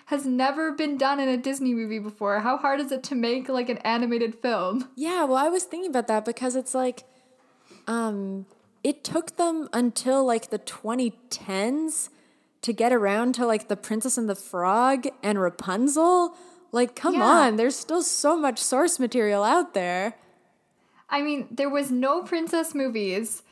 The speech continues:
Speaker 1: from nineteen fifty-nine, which was Sleeping Beauty, until nineteen eighty-nine, which is with The Little Mermaid. Then, all of a
Speaker 2: Oh,
Speaker 1: sudden,
Speaker 2: wow.
Speaker 1: in, like, three years, they had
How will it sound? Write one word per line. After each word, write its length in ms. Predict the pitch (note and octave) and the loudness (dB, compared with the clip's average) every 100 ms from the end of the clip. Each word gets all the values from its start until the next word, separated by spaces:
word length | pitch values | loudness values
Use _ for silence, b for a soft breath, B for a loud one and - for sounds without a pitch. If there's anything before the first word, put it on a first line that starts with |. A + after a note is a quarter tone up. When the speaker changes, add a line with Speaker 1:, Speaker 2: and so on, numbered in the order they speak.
| b b b | b b b
Speaker 1:
from 360 | _ C4+ A#3+ A#3 | _ 0 2 2
nineteen 480 | A#3 B3+ E4 E4 D#4+ | 0 0 -2 -4 -2
fifty-nine, 840 | D#4 D#4 D4 B3+ G#3 G#3+ A3+ - - - | -4 -2 -2 0 2 0 -2 -6 -10 -6
which 300 | A#3 A3+ - _ A#3 | -6 -6 -10 _ -4
was 180 | A3+ | -4
Sleeping 360 | - B3 A#3+ C4 | -2 -4 -2 -2
Beauty, 400 | A#3 A3+ A#3 - - | -2 -2 -6 -6 -2
until 600 | A#3 A#3+ - C#4 D4 C#4+ | -2 -2 -4 -2 0 0
nineteen 560 | B3+ B3 C#4 C#4 B3 - | 2 2 0 -2 -2 0
eighty-nine, 680 | B3 B3+ B3 G#3+ F#3+ F#3+ G3+ | 0 0 0 0 0 -2 -4
which 160 | G#3 | -4
is 180 | A3 - - | -6 -8 -10
with 240 | G#3+ A3 - | -8 -8 -6
The 140 | A3 | -4
Little 220 | A#3 A3 A3 | -2 0 -2
Mermaid. 400 | G3 F#3+ G#3 - | -2 -2 -6 -8
Then, 400 | A#3 D#4+ E4+ C4 | -4 0 0 2
all 280 | D#4 E4 B3 | 6 6 6
of 80 | D#4+ | 4
a 20 | |
Speaker 2:
Oh, 40 | |
Speaker 1:
sudden, 400 | F3 C4+ D#4+ G#3+ | 4 6 6 6
Speaker 2:
wow. 80 | F#3 | 4
Speaker 1:
in, 120 | C4 | 2
like, 220 | B3+ - - - _ - | 2 0 -4 -16 _ -8
three 300 | C#4 C4 D4+ | -4 -2 -2
years, 640 | C#4+ D4 D4 G#3+ G3+ A3+ - B B | -2 0 0 0 0 -2 -6 B B
they 160 | B3 C4 | 0 2
had 300 | B3+ A3+ | 2 2